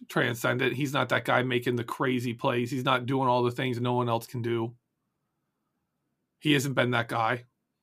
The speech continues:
In fact, I don't, I, I think you'd argue he was never that guy, right? Tom Brady was never the guy where you're sitting there going, "Whoa, how did he do that?"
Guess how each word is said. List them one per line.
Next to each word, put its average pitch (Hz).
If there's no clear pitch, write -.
In -
fact, 180
I 220
don't, 254
I, 185
I 190
think 233
you'd 190
argue 156
he 180
was 151
never 156
that 107
guy, 107
right? 143
Tom 170
Brady 175
was 165
never 170
the 135
guy 165
where 143
you're 135
sitting 160
there 135
going, 127
"Whoa, 143
how 147
did 139
he 127
do 123
that?" 107